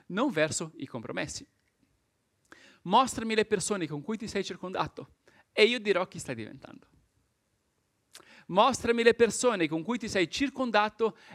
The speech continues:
e io dirò chi stai diventando. Le persone che ti circondano oggi sono chi tu sarai domani.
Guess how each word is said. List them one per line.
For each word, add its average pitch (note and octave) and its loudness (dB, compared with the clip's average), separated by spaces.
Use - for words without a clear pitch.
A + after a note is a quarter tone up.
e G#3 4
io C4+ 0
dirò A3 0
chi B3 -4
stai G3+ -6
diventando. E3+ -10
Le G#3+ 8
persone B3 2
che G3+ -6
ti F#3+ -8
circondano A#3 -6
oggi F3 2
sono G#3+ 0
chi C#4 0
tu C4+ -8
sarai D#3+ -2
domani. B3 -4